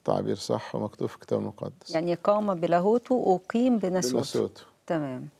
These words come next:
Speaker 1: قام ب-،
Speaker 2: وأصعد و-
Speaker 1: وصعد ب-، بلا-، ك-، ب-، يعني لاهوته هو اللي أ-، أصعد جسده.
Speaker 2: آه.
Speaker 1: ولما أقول أصعد معناها كمان الآب أصعده إلى السماء.
Speaker 2: تمام،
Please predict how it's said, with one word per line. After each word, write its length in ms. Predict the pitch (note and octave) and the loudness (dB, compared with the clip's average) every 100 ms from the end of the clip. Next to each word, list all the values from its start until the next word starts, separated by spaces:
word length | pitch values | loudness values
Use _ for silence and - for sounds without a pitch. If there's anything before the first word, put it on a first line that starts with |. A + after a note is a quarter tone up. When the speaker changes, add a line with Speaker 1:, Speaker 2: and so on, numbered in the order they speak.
| - | 0
Speaker 1:
قام 220 | C#3+ C3+ | 4 6
ب-، 40 | |
Speaker 2:
وأصعد 400 | B2 - - G#3+ | 4 4 0 0
و- 300 | G2+ G#2+ D#3 | 2 2 2
Speaker 1:
وصعد 420 | - - D3+ A#2+ A2 | 0 2 4 4 4
ب-، 680 | G#2+ G#2 G2+ G2+ G#2 A#2+ | 2 2 2 4 2 0
بلا-، 420 | A2 A2 G#2+ A2 A2+ | 0 2 2 0 -6
ك-، 140 | - | -4
ب-، 160 | G#2+ G#2 | -2 0
يعني 380 | G#2+ G#2+ G#2+ | 0 2 4
لاهوته 400 | G#2+ G2+ D#3+ D#3 | 4 4 2 2
هو 260 | A#2 C3+ A#2+ | 2 4 4
اللي 200 | A2 G#2 - | 4 0 0
أ-، 220 | F#2+ - - - | 0 -2 -8 -4
أصعد 420 | - C3 G2 G2+ G#2 | -2 0 0 0 0
جسده. 420 | C3+ E3+ D#3+ F3+ - | 0 0 -2 -4 -4
Speaker 2:
آه. 240 | E3+ D#3+ E3+ - - _ - | -4 -4 -8 -20 -20 _ -2
Speaker 1:
ولما 380 | A2 B2 B2 A#2+ | 2 4 4 2
أقول 280 | G#2 F3+ - | 4 4 4
أصعد 520 | C#3+ - C3+ F3 F3 | 2 4 6 6 4
معناها 500 | D#3 C3 C3 D3+ C3 | 2 0 2 2 0
كمان 400 | - B2 C#3 C3 | 0 0 2 2
الآب 380 | A2 - B2+ - | 0 2 2 2
أصعده 640 | A2 A2 A2 A#2 G#2+ G2+ | -2 0 0 2 0 -2
إلى 100 | - | -2
السماء. 400 | G2 - - - - - | -6 -8 -10 -12 -14 -8
Speaker 2:
تمام، 400 | D#3+ C#3+ - | -6 -6 -8